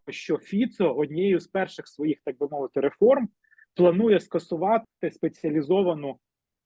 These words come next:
е, спеціалізований, а, антикорупційний орган, спеціалізовану антикорупційну прокуратуру, яка була створена раніше,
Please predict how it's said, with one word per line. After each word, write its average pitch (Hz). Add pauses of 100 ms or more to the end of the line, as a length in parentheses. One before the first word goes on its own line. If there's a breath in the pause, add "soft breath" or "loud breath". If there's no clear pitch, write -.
е, 131
спеціалізований, 170
а, 131
антикорупційний 160 (140)
орган, 190 (1000)
спеціалізовану 165
антикорупційну 151
прокуратуру, 143
яка 131
була 127
створена 123
раніше, 139